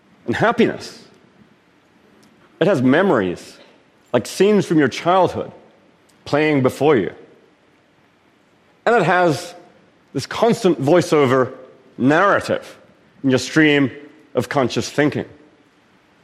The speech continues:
At the heart of this movie is you experiencing all this directly. This movie is your stream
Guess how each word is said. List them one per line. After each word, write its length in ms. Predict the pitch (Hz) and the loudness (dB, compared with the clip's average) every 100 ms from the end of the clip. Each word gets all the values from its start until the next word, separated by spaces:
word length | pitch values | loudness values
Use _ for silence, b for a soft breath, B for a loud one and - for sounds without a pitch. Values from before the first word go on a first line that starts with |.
| _ _ _ B B B B B B B - - - - _ _ _ _ _ 180 | _ _ _ B B B B B B B -20 -20 -20 -20 _ _ _ _ _ -2
At 100 | 180 | -2
the 60 | |
heart 560 | 185 226 262 233 - - - - - _ | -2 2 4 4 0 -6 -16 -20 -20 _
of 100 | 151 | 0
this 220 | 139 151 147 | 2 2 2
movie 360 | 143 135 127 - - _ _ _ _ _ _ - | 2 2 0 -4 -20 _ _ _ _ _ _ -6
is 160 | 123 | -2
you 300 | 123 214 120 - - - - _ _ _ _ _ _ _ _ _ - | 2 2 2 -4 -20 -20 -20 _ _ _ _ _ _ _ _ _ -12
experiencing 720 | 131 - - 175 185 - 123 | -10 -8 0 4 4 4 2
all 140 | 113 101 | 2 2
this 340 | 95 - - - _ _ _ _ _ _ _ _ | 0 -2 -16 -20 _ _ _ _ _ _ _ _
directly. 520 | 127 120 143 - 95 - - - _ _ _ _ _ _ _ _ _ _ _ _ _ _ _ _ 214 | 0 2 2 -2 -10 -12 -18 -20 _ _ _ _ _ _ _ _ _ _ _ _ _ _ _ _ -6
This 180 | - | -2
movie 480 | 185 185 247 131 87 - - _ _ _ _ _ _ _ | 2 4 4 2 -2 -10 -20 _ _ _ _ _ _ _
is 140 | 151 135 | -2 2
your 140 | 147 | 2
stream 600 | - - 151 135 127 | 0 0 2 2 0